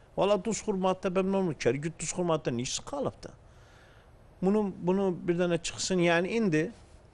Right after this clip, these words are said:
Biz niye bir tane çıkarttık? Onlardan hesap sorulmadı. Hatta niye indi sorulsun?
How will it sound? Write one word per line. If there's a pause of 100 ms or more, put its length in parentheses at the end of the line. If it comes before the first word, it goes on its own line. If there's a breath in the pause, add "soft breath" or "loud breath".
(540 soft breath)
Biz
niye (100)
bir
tane
çıkarttık? (280)
Onlardan
hesap
sorulmadı.
Hatta
niye
indi
sorulsun?